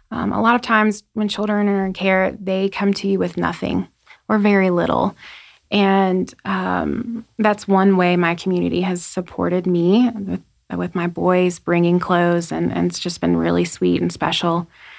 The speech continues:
Um, Guardian Ad Litem is a volunteer position. It's a child advocate, um, in the community. So when a child is placed in care, uh, the child advocate is assigned to that child from the court.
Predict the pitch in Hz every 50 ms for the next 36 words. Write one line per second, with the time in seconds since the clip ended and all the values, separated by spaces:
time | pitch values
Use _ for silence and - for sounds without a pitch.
0 | - - _ _ _ - 190 180 170 165 156 - - - - 214 208 _ _ _
1 | _ _ _ _ _ _ _ _ _ _ _ _ _ _ _ _ _ _ _ -
2 | 196 185 190 202 208 208 196 190 180 170 170 165 190 214 233 254 277 302 - -
3 | _ _ - - _ _ _ _ 202 196 190 180 185 180 - - 185 196 190 185
4 | 180 185 190 196 - - 208 202 208 208 - 233 226 240 247 - - 277 277 247
5 | 220 - 180 170 - - - 180 180 185 190 - - 175 170 175 202 202 - 233
6 | 240 247 247 247 - _ - - - - - - _ _ - 196 196 190 180 -
7 | 196 196 190 190 - - 196 185 180 180 185 196 208 226 240 247 247 - 202 180
8 | 180 180 180 180 175 - - 185 185 185 190 190 185 180 - - - 180 185 180
9 | - - 170 175 170 - - 185 180 180 180 175 170 180 170 _ _ _ _ _
10 | _ _ _ _ _ - - - - 190 196 - - 202 202 202 208 208 - -
11 | 185 190 185 185 - 185 185 180 - - - - 185 185 180 175 175 175 196 185
12 | - - 185 180 190 190 190 185 190 185 - - - - 226 226 220 - - -
13 | - 180 175 180 175 - - - 190 180 180 180 180 185 - - 170 165 - -
14 | - 196 196 185 - - - - -